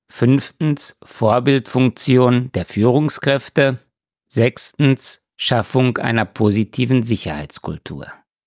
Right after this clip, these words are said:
Diese Grundsatzerklärung spiegelt unser Engagement für den Schutz und das Wohlbefinden unserer Mitarbeitenden wider. Wir verpflichten uns,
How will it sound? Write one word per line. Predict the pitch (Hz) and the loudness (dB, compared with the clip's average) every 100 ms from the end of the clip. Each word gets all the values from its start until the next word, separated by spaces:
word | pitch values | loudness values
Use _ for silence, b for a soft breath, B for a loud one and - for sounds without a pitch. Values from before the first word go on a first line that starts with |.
| _ _ | _ _
Diese | 123 127 | 0 2
Grundsatzerklärung | 113 135 139 151 - 139 - 143 147 139 151 147 - b | 4 4 2 0 0 -2 2 4 4 4 4 2 0 b
spiegelt | b - 143 131 143 123 | b -4 2 4 4 4
unser | 135 123 131 131 | 2 4 2 2
Engagement | 135 127 127 120 127 117 101 90 | 0 2 2 4 4 4 4 0
für | - | -2
den | 101 101 - | 0 0 -4
Schutz | - 127 143 - | -4 0 0 0
und | 127 | 0
das | 107 92 110 | 0 -2 0
Wohlbefinden | 120 127 139 - 135 123 135 | 0 2 0 0 -2 0 0
unserer | 127 110 104 101 | 0 0 0 0
Mitarbeitenden | 101 123 110 110 107 - 110 104 | 0 0 0 0 0 0 0 0
wider. | 87 80 64 60 _ | -2 -6 -10 -14 _
Wir | - 101 | -4 -2
verpflichten | - 104 135 143 170 | -2 0 2 2 2
uns, | 160 156 139 | 4 4 2